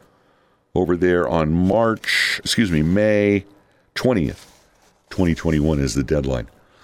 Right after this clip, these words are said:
So really exciting what could happen here with these,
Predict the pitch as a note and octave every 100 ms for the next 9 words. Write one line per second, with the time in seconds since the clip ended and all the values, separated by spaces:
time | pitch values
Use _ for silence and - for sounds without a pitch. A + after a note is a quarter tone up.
0 | - _ - A2+ G#2 G3 G#3+ C#3+ A2+ C3
1 | B2 G#2+ G2 - F2 G#2+ A2 F2+ F2+ E2+
2 | E2+ - - - - - F#2+ F#2 F#2 F2
3 | F2 D#2